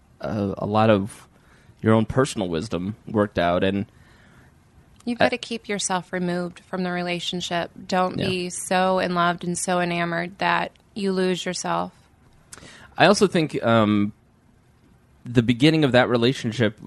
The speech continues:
Speaker 1: as you said, your family kind of pressured you into it. You were marrying for someone other than yourself.
Speaker 2: Yes.
Speaker 1: Yeah.
Speaker 2: I got married because that's what I was supposed to do, and that's what I should have done for my son.
Speaker 1: Right.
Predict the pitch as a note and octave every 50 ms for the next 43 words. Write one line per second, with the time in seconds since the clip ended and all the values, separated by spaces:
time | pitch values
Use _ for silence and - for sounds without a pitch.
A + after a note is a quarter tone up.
0 | D#2+ - - B2+ A#2+ A2+ A#2+ A2 - E3 C3 A#2 G#2 - B2+ B2 A#2+ A2+ G#2 -
1 | B2 G#2+ - - - A#2+ G#2+ - A2+ G#2 G#2 F#2+ F#2 A2+ B2+ B2 - - G#2+ F2
2 | - G#2+ A2+ A#2 A2+ G#2+ G2 G2+ G2+ G#2 A2 A#2 B2 A#2+ A2+ A2 G#2+ G#2 G2+ G2+
3 | G2 - - - A#2 A2 A2 G#2 G2+ G2+ G2 G2 G2+ G2+ A2+ - - - A#2+ A2
4 | G#2+ G#2+ G#2 G2+ - G2 G2 G2 G2 F#2+ G2+ F#2 F#2 F2+ F2+ - - F2+ - -
5 | - - - - - - - _ _ _ _ - G#3 F#3 - - - - - -
6 | - _ _ _ - F#2+ F2 E2 - - _ _ _ _ _ _ _ - - F#3+
7 | G#3 G3 G#3+ G#3 G3 G#3+ G3+ G3 G3 G3 F#3+ F#3 F#3+ - - F#3 F3 - F3+ F#3
8 | - - - - F#3+ F#3 F3+ F3+ F3+ F3 F3+ E3 - - F3 - F3+ F3 E3 -
9 | - - F3 E3+ E3+ E3+ E3+ E3 E3 E3+ E3 E3+ E3+ - - - F3 E3+ D#3+ E3+
10 | E3 - - - F3+ E3+ D#3 D#3 D3+ D3+ D#3 E3 - - E3+ E3 D3+ D#3 E3+ -
11 | - - D#2+ - - - _ _ - G2 F#2 E2+ D#2 D2 -